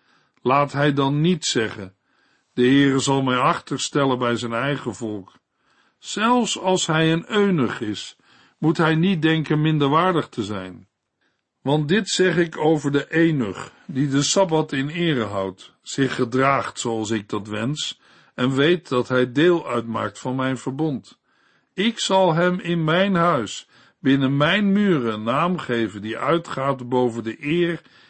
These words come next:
die hij zou ontvangen als hij zonen en dochters had.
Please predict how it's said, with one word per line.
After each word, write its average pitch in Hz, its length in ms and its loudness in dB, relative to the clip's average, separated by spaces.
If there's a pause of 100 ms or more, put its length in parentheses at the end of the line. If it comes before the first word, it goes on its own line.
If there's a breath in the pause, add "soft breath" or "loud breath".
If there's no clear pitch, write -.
(120)
die 123 180 0
hij 131 200 2
zou 143 420 2
ontvangen 165 680 -2 (380 soft breath)
als 127 220 -2
hij 131 180 2
zonen 165 560 2
en 147 220 -6
dochters 170 460 -4
had. - 380 -14